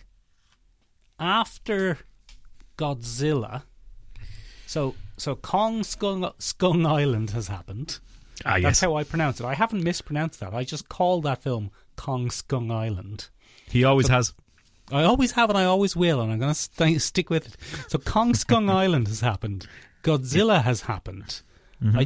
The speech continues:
Speaker 1: don't think Godzilla King of Monsters has happened. No, it has. I think Godzilla King of Monsters has happened. But Godzilla versus Kong hasn't happened yet.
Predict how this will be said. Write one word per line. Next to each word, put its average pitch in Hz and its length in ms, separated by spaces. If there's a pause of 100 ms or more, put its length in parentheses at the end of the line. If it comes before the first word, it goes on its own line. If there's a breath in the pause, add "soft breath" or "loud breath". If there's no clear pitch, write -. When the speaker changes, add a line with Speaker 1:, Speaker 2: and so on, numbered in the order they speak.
(120)
Speaker 1:
don't 220 360
think - 640
Godzilla 185 540
King 185 240
of 139 100
Monsters 196 520
has 220 120
happened. 220 320 (200 loud breath)
No, 165 160
it 143 80
has. 156 420
I - 40
think 208 240
Godzilla 196 460
King 202 220
of 151 100
Monsters 156 520
has 107 140
happened. 101 580 (600 soft breath)
But - 160
Godzilla 147 480
versus 147 320
Kong 135 420
hasn't 120 600
happened 98 440
yet. - 320